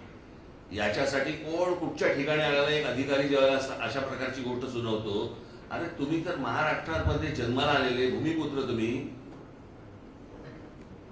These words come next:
हा संपूर्ण हिंद प्रांत जर समजा आपण पाहिला तर या राज्य, या संपूर्ण प्रांतावरती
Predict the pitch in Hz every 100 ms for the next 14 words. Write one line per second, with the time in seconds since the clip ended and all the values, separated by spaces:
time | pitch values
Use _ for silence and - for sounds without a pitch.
0 | - - - - - - - - - -
1 | - - - - - - - - - -
2 | - - - - 135 147 147 - - 180
3 | 143 156 175 151 147 143 175 175 165 156
4 | 151 - 139 120 127 151 151 147 139 127
5 | 127 131 139 139 127 123 165 156 139 127
6 | 135 131 127 131 160 -